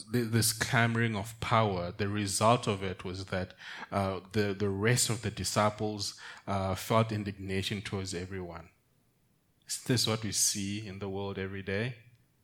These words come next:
The toxic workplaces, everyone's just trying to get to the top.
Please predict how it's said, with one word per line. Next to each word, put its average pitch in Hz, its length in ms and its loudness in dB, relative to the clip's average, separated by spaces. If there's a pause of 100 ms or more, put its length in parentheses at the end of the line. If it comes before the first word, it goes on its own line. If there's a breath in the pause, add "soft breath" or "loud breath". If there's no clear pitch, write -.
(840)
The 98 120 -8 (100)
toxic 110 460 -2
workplaces, 98 1000 -4 (720 soft breath)
everyone's 110 580 2
just - 240 0
trying 113 440 2
to - 100 -6
get 101 280 -4
to - 80 -6
the 95 120 -8
top. - 400 -12